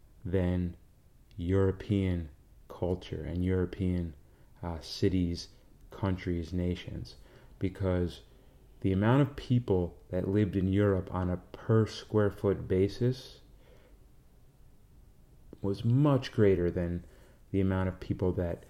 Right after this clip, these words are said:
inhabited this vast American continent on a per square foot basis. So whereas cities in England, um, or France were filled with people and had, you know, vibrant streetscapes and,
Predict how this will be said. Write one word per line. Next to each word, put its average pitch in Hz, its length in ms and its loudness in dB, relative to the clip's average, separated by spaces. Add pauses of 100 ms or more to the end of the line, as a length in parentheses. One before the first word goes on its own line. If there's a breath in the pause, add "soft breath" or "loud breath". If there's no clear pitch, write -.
(140)
inhabited 92 720 0
this - 160 -6
vast 92 440 0
American 92 560 2
continent 87 680 -4
on 85 140 -4
a 87 80 -2
per - 260 -4
square - 320 -4
foot 82 240 -6
basis. - 500 -8 (560 loud breath)
So - 180 2
whereas 104 440 6 (180 loud breath)
cities 127 480 6
in 107 120 6
England, 101 720 6 (460 soft breath)
um, 85 520 -4 (260)
or 101 180 0
France 113 640 4
were 92 320 0 (280 soft breath)
filled 147 560 6
with 101 200 2
people 127 400 2
and 87 120 0
had, 92 240 -2 (280 soft breath)
you 92 120 -4
know, 90 220 -2 (260 loud breath)
vibrant 110 560 6
streetscapes 107 960 2
and, 90 180 -2